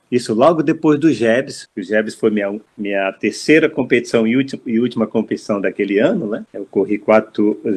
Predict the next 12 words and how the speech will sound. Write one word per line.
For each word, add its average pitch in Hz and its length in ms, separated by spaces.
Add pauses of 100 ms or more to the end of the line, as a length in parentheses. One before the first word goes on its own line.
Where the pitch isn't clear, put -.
zero 98 260
três 123 320
no, 107 220
no 101 240
Jebs, 107 460
em 104 60
Brasília, 110 540
e - 60
depois, 147 400
e 160 300 (440)
o 143 140
Luiz 139 640